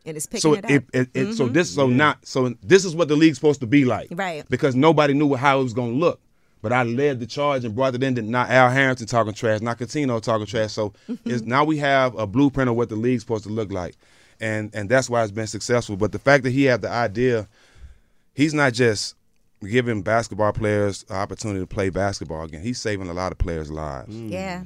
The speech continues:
Speaker 2: That hundred thousand they making in these ten weeks are just doing, it's saving a lot of players that fell on hard times or
Speaker 3: Mm.
Speaker 2: that it, career ended because of injury,
Speaker 1: Mm-hmm.
Speaker 2: a chance to make good money right here in the United States and take care of their families.
Speaker 3: Wow.
Speaker 2: And a lot of people not looking at it like that.
Speaker 3: Wow.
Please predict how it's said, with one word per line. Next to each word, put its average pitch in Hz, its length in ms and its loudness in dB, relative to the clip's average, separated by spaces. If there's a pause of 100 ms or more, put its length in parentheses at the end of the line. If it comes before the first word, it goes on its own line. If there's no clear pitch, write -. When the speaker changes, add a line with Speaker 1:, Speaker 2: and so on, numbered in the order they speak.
(220)
Speaker 2:
That 123 220 4
hundred 135 300 2
thousand 123 300 2
they 120 100 -2
making 117 420 -4
in 107 80 -6
these 113 180 -6
ten 113 280 -6
weeks 110 220 -6
are 95 220 -2
just 92 360 -8
doing, 104 180 -2
it's 127 120 2
saving 123 360 0
a 101 60 -2
lot 113 260 2
of 107 160 -6
players 113 480 2 (360)
that 107 220 2
fell 131 200 6
on 127 100 -2
hard 117 240 -4
times 107 420 -10
or 110 200 2
Speaker 3:
Mm. 104 80 -2
Speaker 2:
that 123 220 6 (180)
it, - 160 -6
career 127 340 6
ended 120 240 0
because 120 300 0
of 98 100 -4
injury, 113 440 -4 (140)
Speaker 1:
Mm-hmm. 196 300 -10
Speaker 2:
a 107 80 -2
chance 120 300 -2
to 110 80 -6
make 113 240 -2
good 123 160 -2
money 117 220 -4
right 113 260 4
here 123 140 4
in 117 60 0
the 117 60 0
United 113 140 2
States 104 220 -2
and 90 100 -8
take 104 180 -2
care 101 140 -2
of 98 60 -2
their 98 100 -2
families. 87 400 -8
Speaker 3:
Wow. 101 60 -6
Speaker 2:
And 95 40 -6
a 92 40 -4
lot 123 140 2
of 123 60 0
people 117 220 2
not 101 140 -4
looking 110 280 -2
at 90 100 -8
it 82 80 -8
like 76 200 -12
that. 67 180 -12
Speaker 3:
Wow. 87 120 -18